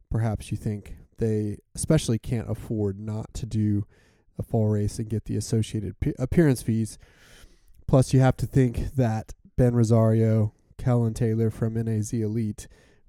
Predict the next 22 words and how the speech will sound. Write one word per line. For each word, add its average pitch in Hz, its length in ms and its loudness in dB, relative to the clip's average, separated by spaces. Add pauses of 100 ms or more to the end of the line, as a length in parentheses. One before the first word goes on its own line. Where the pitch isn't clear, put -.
(180)
know 107 280 2
exactly 110 500 -4
what 107 160 0
they're 107 100 -2
doing, 104 420 -4
exactly 110 520 -6
what 101 420 -4 (480)
their 107 380 -2 (100)
plans 127 460 2
will 113 160 4
be 107 340 0
to - 160 -8
get 110 240 -4 (100)
Kellen 110 380 -4
in 101 140 -8
particular 117 520 4
ready 101 360 0 (420)
to - 100 -2
go 110 220 4
to - 140 -8
the 110 80 0
trials. 107 600 0